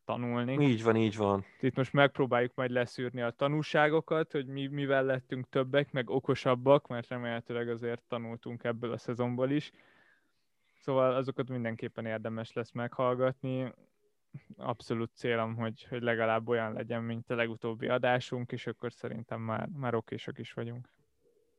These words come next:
Speaker 1: És így a Fantasy Best League kupának a döntőjéhez érve,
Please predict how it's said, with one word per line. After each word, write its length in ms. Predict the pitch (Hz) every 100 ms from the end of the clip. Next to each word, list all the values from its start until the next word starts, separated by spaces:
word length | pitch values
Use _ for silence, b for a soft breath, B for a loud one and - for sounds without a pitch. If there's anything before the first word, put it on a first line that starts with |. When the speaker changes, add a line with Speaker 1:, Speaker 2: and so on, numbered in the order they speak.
| _ _ _
Speaker 1:
És 200 | - 143
így 120 | 175
a 220 | 170 165 175
Fantasy 580 | - - 160 139 127
Best 340 | 131 135 127 -
League 180 | 135 -
kupának 600 | 139 131 139 123 127 -
a 40 |
döntőjéhez 880 | 139 139 135 - 135 127 123 131 -
érve, 640 | - 131 127 135 151 190